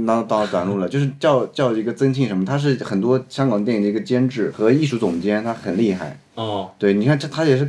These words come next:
Speaker 1: 顶配团队呀，曾庆红这个团队，
Speaker 2: 嗯。
Speaker 1: 吴舒瑶、杜笃之这种摄影团队，
Speaker 2: 嗯。
Speaker 1: 是吧？都是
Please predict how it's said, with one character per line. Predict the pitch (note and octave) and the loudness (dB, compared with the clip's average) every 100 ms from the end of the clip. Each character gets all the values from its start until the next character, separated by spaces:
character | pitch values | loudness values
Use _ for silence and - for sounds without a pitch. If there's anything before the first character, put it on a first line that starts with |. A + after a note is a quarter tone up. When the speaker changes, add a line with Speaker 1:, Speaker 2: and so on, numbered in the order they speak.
| - | -4
Speaker 1:
顶 | - G2 | -6 -2
配 | C#3 | 0
团 | B2+ E2 F#2 | -2 -2 -2
队 | A#2+ G#2 | 0 2
呀， | D#2+ C#2 - | 0 -4 -8
曾 | G2+ | -6
庆 | F#2 G2+ | -4 -2
红 | F2+ | 0
这 | F#2+ | 0
个 | |
团 | E2+ F2 D#2+ | 0 -4 -4
队， | E2+ | -4
Speaker 2:
嗯。 | C#2 - _ | -4 -12 _
Speaker 1:
吴 | - G#2 | -6 -4
舒 | A2 B2+ | 0 2
瑶、 | A2+ E2+ F2 G2+ G#2 - | 6 6 6 4 2 -4
杜 | A#2 | -4
笃 | G#2+ | -2
之 | A2 A#2 A#2+ A2+ | -2 0 0 2
这 | A2 | 0
种 | F#2 F2 | -2 -2
摄 | G2 | -2
影 | F#2 | -2
团 | F2 D#2+ D#2+ | -2 -6 -4
队， | F2 D#2+ | -2 -4
Speaker 2:
嗯。 | C#2+ | -6
Speaker 1:
是 | F2 | -6
吧？ | D#2 | -4
都 | F#2+ | -2
是 | G2+ | -4